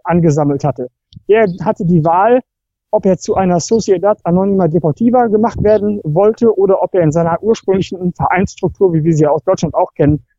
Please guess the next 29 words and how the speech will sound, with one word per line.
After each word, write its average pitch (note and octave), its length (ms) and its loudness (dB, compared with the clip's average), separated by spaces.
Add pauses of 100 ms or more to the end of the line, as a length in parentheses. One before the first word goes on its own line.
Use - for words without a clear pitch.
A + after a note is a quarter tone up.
bleiben D3 320 0
wollte. A#2+ 360 -6 (340)
Und F3+ 300 -2 (260)
diese A#3 300 4
vier C4 200 -2
Vereine G#3+ 440 0
waren F#3+ 180 2
die F3+ 120 2
einzigen, B3+ 500 2
die G3 100 -6
die F#3 140 0
Wahl D#3+ 180 2
hatten A#3 240 -2
und G#3 100 0
die F#3+ 100 4
haben F#3+ 120 -2
sich F#3 160 -6
auch E3 120 -6
alle G#3+ 200 2
dafür F3+ 280 -2
entschieden, F#3+ 340 -4
in F3 140 -8
ihrer D#3+ 200 0
ursprünglichen F3 540 -2 (320)
Vereinsstruktur, D#3+ 1040 -2
äh, D3+ 80 -4
bestehen C3+ 480 0
zu B2 120 -16
bleiben. A2+ 380 -6